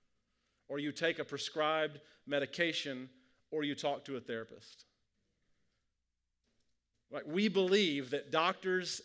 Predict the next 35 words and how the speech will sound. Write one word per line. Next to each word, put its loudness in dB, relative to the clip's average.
and -4
medicine 0
and -8
counselors -2
are -4
gifts 0
from -4
God, -2
right? 2
That 0
have -2
been, -2
you, -4
the -6
God's 2
given 2
people -2
intelligence 2
and -6
wisdom 2
and -6
expertise -2
to -12
be -2
able 4
to 2
help 0
humans -4
kind -2
of -6
live 2
and -6
function -4
and -8
survive. -6